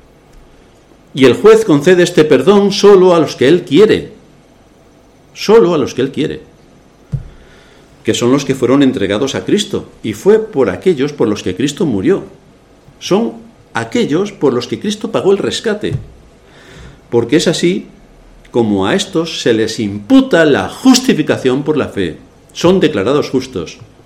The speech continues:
Justificados, pues, por la fe, tenemos paz para con Dios, a través de la fe, que es el don que Dios da a quien Él quiere, obtienen la justificación. Es decir, se te imputa lo que Cristo pagó en la cruz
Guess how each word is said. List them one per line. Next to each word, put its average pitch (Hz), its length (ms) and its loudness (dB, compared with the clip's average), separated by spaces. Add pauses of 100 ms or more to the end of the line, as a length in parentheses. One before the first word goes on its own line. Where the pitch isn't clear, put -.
(180)
Justificados, 139 600 0
pues, 143 180 2
por - 160 -2
la 123 120 0
fe, 190 460 0
tenemos 143 340 2
paz 143 180 -2
para 135 200 2
con 104 140 -2
Dios, 104 260 -2 (200)
a 120 100 0
través 143 300 2
de 135 160 6
la 110 180 2
fe, 151 260 4
que 135 80 0
es - 80 -4
el 120 120 -2
don 127 160 0
que 117 100 0
Dios 117 180 -2
da - 380 -6
a 135 160 -2
quien 139 160 6
Él 127 160 4
quiere, 247 540 6 (280)
obtienen 143 440 0
la 110 100 -2
justificación. 156 840 -2 (500)
Es 143 120 -2
decir, 131 520 2
se - 160 4
te 156 100 0
imputa 175 420 2
lo 156 140 4
que 123 140 0
Cristo - 320 -2
pagó 127 200 2
en 156 60 6
la 107 160 2
cruz 240 340 2